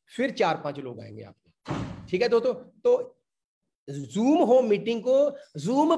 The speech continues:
प्रवर्तन नहीं बना देना, ये याद रखना दोस्तों। प्रवर्तन हमारा अलग event है, प्रवर्तन भी हम करते हैं, week में एक बार, दो बार, तीन बार करते हैं, वो अलग event है, ये अलग event है दोस्तों। ठीक है,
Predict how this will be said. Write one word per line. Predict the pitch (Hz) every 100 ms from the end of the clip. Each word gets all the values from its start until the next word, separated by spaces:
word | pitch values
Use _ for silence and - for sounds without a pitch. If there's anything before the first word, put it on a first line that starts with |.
| 320
प्रवर्तन | 269 247 262 262 302
नहीं | 311
बना | 311 277 269
देना, | 254 233 170 139
ये | 262
याद | 240 226
रखना | 226 196 214
दोस्तों। | 180 170 - _ _ -
प्रवर्तन | 220 208 226 220 311
हमारा | 262 277
अलग | 277 285 247
event | 214 175 160
है, | - - _ _ _ _ _ 165
प्रवर्तन | 160 160 190
भी | 254
हम | 262
करते | 262 208 - 262
हैं, | 277 - _ -
week | 143 185 190
में | 208
एक | 202 185 180
बार, | 185 190
दो | 175 165 175
बार, | 185
तीन | 185 175 180
बार | 185
करते | 175 151 175
हैं, | 190 185 _ -
वो | 254
अलग | 302 311 208 233
event | 247 180 160 160
है, | 120 - _ -
ये | 156 294
अलग | - 196 220
event | 170 147 131
है | 123
दोस्तों। | 120 110 _ _ - -
ठीक | - 180
है, | 262